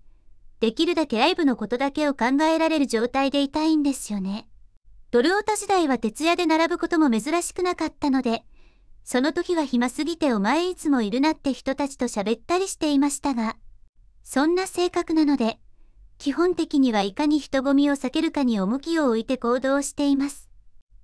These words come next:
欠点はチケットの獲得力が弱まるというところ。同伴の枠を融通し合うみたいなことができないので、それを踏まえた上で、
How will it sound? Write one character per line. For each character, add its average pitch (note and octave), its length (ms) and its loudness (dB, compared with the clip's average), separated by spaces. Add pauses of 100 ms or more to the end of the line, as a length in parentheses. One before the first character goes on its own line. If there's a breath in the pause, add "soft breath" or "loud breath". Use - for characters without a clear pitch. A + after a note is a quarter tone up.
(120)
欠 C#4 140 0
点 F4+ 320 -2
は B3+ 140 2
チ - 160 -14
ケ G4+ 80 -2
ッ G#4 120 -8
ト D#4+ 120 2
の B3 100 2
獲 G#3 240 -6
得 D#4 220 -4
力 E4 200 -2
が B3+ 120 0
弱 G#3 260 2
ま D4+ 140 4
る D#4 100 0
と B3+ 140 -2
い G#3+ 120 -2
う G3+ 40 -8
と A3+ 120 -6
こ A#3 120 -4
ろ。 A3+ 140 -2 (680)
同 D#4 220 2
伴 G4 240 -2
の E4+ 100 4
枠 D4 320 0
を D4 60 2
融 C4 260 0
通 D#4 220 -4
し C#4+ 200 -2
合 E4 140 2
う F4 40 0
み E4+ 120 0
た D#4+ 120 2
い D4 80 4
な B3+ 120 2
こ A#3+ 80 -6
と C4 140 -4
が B3 100 0
で G#3+ 100 -2
き D4 120 -2
な E4 100 4
い E4 120 2
の C#4 120 2
で、 A3+ 220 -4 (680)
そ - 160 -2
れ D4+ 160 4
を F#4 80 -2
踏 D#4 140 0
ま D#4+ 120 4
え F#4 80 -2
た D#4+ 160 -2
上 A3+ 220 0
で、 A3 240 -4